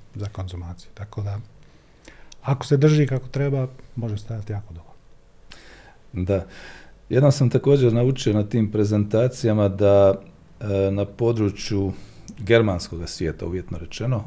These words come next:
Speaker 2: oni priznaju četiri tipa piva, dakle ne marke, ne podvrste, ne, nego četiri tipa piva, to su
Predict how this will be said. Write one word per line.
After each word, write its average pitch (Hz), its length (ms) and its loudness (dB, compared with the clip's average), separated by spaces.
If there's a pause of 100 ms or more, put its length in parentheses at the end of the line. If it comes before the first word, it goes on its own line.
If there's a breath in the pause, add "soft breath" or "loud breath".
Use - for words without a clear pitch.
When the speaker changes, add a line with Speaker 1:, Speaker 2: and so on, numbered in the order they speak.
Speaker 2:
oni 110 180 -6
priznaju 104 480 -2
četiri 104 440 -6 (280)
tipa 95 420 -8 (280)
piva, 82 220 -16
dakle - 280 -16
ne 87 220 -8
marke, 90 460 -10
ne 87 200 -10
podvrste, 92 560 -12
ne, 87 180 -12 (380 loud breath)
nego 101 140 -2
četiri 104 300 -4
tipa 104 280 -2
piva, 90 260 -10
to 92 180 -14
su - 160 -18